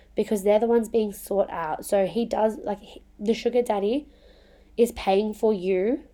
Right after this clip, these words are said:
So if you don't wanna be there, then you don't have to be there. Um, and Lee says that usually, yes, um, you do get quite a big level of control.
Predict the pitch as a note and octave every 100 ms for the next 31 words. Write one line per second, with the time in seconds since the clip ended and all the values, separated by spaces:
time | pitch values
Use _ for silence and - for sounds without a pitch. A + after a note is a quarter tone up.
0 | _ - G#3 G3+ G#3+ A#3+ B3+ A#3 A3+ A3+
1 | A#3 G3 G3 - - - - - - A3
2 | A#3 A#3 - G#3 - - E3+ - - -
3 | - - - - - - - G#3 G#3+ -
4 | A#3 A#3 A#3 B3+ A#3+ A#3+ A#3 A3+ G#3+ A#3
5 | B3 B3 B3 A#3+ A#3+ A#3+ - - - -
6 | - - G3+ G#3+ A3 A#3+ - - - -
7 | G#3 G3 F#3+ F3 G3 G3 G3 G#3 G#3 F#3+
8 | - - - F3+ G3+ - G3 F#3+ F#3+ F#3
9 | F#3 - F3+ - - F#3 F3+ G3 D4